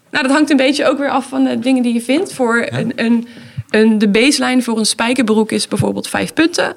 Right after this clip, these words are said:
Speaker 1: Eh, maar als die spijkerbroek dus nieuw is, dan gaat het een categorie omhoog, dan wordt het tien punten. Als het een,
Speaker 2: Dus ik zou
Speaker 1: een
Speaker 2: twee nieuwe spijkerbroeken kunnen
Speaker 1: Ja,
Speaker 2: uitkiezen nu?
Speaker 1: of bijvoorbeeld één nieuwe Levi's spijkerbroek,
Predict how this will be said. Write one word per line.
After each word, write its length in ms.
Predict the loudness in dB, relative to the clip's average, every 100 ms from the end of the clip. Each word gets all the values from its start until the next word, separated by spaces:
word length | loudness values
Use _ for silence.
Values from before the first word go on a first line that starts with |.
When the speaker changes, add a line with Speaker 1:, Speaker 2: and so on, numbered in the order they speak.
| _
Speaker 1:
Eh, 100 | -2
maar 380 | 0 0 0 0
als 140 | -2
die 100 | -4
spijkerbroek 520 | -2 -2 -2 -4 -4
dus 160 | -4 2
nieuw 240 | 4 6
is, 400 | 4 2 0 -2 -6 -20 -20 -20 -20 _
dan 200 | -4 -2
gaat 220 | -4 -6
het 180 | -8 -6
een 200 | -4 -2
categorie 440 | -2 -2 -2 -2
omhoog, 320 | 0 2 0
dan 100 | -2
wordt 160 | -8 -10
het 100 | -2
tien 220 | 2 2
punten. 460 | 2 0 0 -2 -2
Als 140 | -2
het 180 | -4 -6
een, 120 | -4
Speaker 2:
Dus 120 | -4
ik 60 | -4
zou 120 | -2
Speaker 1:
een 60 | 0
Speaker 2:
twee 160 | 0
nieuwe 200 | 2 2
spijkerbroeken 540 | 0 -2 -2 -2 -4 -6
kunnen 220 | -6 -6
Speaker 1:
Ja, 60 | -2
Speaker 2:
uitkiezen 300 | -4 -4 -12
nu? 100 | -2
Speaker 1:
of 180 | -2 0
bijvoorbeeld 480 | 0 0 0 -2
één 300 | 0 2 4
nieuwe 220 | 4 4 4
Levi's 400 | 2 0 -2 -6
spijkerbroek, 640 | -8 -8 -8 -10 -10